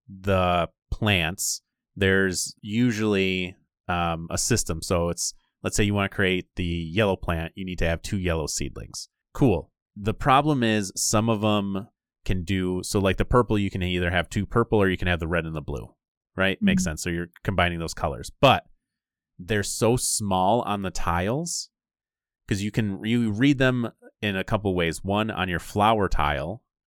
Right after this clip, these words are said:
Speaker 1: it has the plants you need, and then those plants have the symbols to create them. Or you can look at them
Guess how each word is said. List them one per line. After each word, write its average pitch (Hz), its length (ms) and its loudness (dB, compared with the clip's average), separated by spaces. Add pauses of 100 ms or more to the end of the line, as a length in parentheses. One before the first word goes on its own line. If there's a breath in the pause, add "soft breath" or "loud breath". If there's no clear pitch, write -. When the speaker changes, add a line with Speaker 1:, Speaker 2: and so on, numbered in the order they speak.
(120)
Speaker 1:
it 90 160 0
has 90 380 0
the 82 80 -6
plants 107 440 -2
you 95 80 -4
need, 80 280 -6
and 87 160 -8
then 82 180 -6
those 87 220 -4
plants 85 280 -2
have 78 120 -4
the 78 80 -6
symbols 82 380 -4
to 76 100 -10
create 80 380 -6
them. 131 240 0 (420)
Or 101 160 2
you 110 80 2
can 107 160 0
look 101 180 0
at 98 140 2
them 92 180 -2